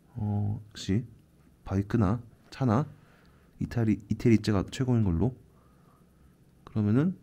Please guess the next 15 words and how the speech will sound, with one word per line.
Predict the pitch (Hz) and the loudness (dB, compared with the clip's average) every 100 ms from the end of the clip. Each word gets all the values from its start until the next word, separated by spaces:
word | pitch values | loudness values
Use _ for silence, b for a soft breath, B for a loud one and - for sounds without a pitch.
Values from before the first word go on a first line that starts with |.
| - | -10
영상이 | 98 110 120 113 | -4 0 2 2
길어지면은 | 110 110 110 104 120 110 82 - | 0 0 2 2 2 2 0 -10
여러분들이 | - 101 101 - - | -4 -4 -4 -6 -4
별로 | 98 92 | -2 -2
싫어하니까 | 95 - 131 117 - 117 90 - - b b b b b b _ _ - 127 | -2 0 2 2 2 2 2 -4 -20 b b b b b b _ _ -6 -2
일 | 135 | 2
대 | 143 | 2
십이 | 135 120 107 - - - _ _ - - _ _ - _ _ - | 2 4 4 4 -2 -20 _ _ -20 -20 _ _ -20 _ _ -2
바이크 | 113 98 - | 0 0 0
다이캐스트는 | 101 95 - 98 - 117 180 - | 2 2 0 -8 2 4 4 2
이렇게 | 95 101 95 | 0 2 0
생겼다는 | 113 113 113 92 95 | -2 -4 0 2 4
걸 | 98 87 | 4 2
한번 | 90 101 | 2 -4
보여드리고 | 92 90 92 85 156 185 | -4 -4 -2 0 0 0